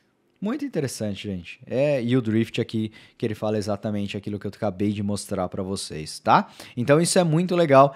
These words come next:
Tem até um, um documento sobre isso e tudo mais. Quem quiser se especializar, se pensar, dá uma olhadinha nesse, nessas funções. Foram, fizeram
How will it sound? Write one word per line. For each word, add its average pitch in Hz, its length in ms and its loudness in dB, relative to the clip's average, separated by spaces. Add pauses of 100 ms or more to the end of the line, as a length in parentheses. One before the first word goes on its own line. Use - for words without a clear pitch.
(220)
Tem 127 160 0
até 131 320 2
um, 143 60 2
um 117 680 -6
documento 120 540 0
sobre 110 300 -4
isso 120 260 -2
e 104 60 -8
tudo 104 180 -8
mais. 117 220 -4
Quem 110 100 -8
quiser 107 220 -4
se 110 160 -8
especializar, 110 760 -2 (220)
se - 100 -18
pensar, 123 540 -2 (260)
dá 117 120 0
uma 117 100 0
olhadinha 110 480 0
nesse, 107 420 -2 (220)
nessas 110 400 -2
funções. - 480 -4 (160)
Foram, 262 220 4
fizeram 240 360 2